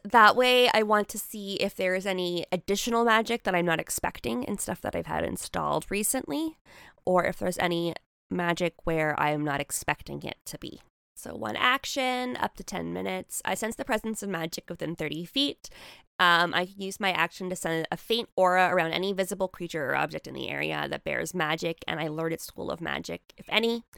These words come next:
Any, it's blocked by a foot of stone, an inch of common material, a thin sheet of lead, or three feet of wood and dirt.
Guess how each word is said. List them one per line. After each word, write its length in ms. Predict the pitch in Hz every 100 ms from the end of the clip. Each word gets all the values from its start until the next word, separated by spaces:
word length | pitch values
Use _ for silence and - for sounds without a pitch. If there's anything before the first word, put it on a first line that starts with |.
| - - - _
Any, 600 | 240 262 262 262 254 277 233
it's 240 | 208 -
blocked 360 | - 226 226 -
by 140 | 196
a 100 | 185
foot 140 | - 190
of 80 |
stone, 520 | - - 226 214 214 208
an 120 | 170
inch 180 | 180 185
of 140 | -
common 360 | - 156 156 151
material, 640 | 160 196 175 175 170 165
a 80 | -
thin 240 | - 165 170
sheet 220 | - 160
of 120 | 160
lead, 260 | 151 147 147
or 160 | 160
three 280 | 170 - 151
feet 260 | 151 - -
of 120 | 160
wood 160 | 151 139
and 140 | 135
dirt. 260 | - - -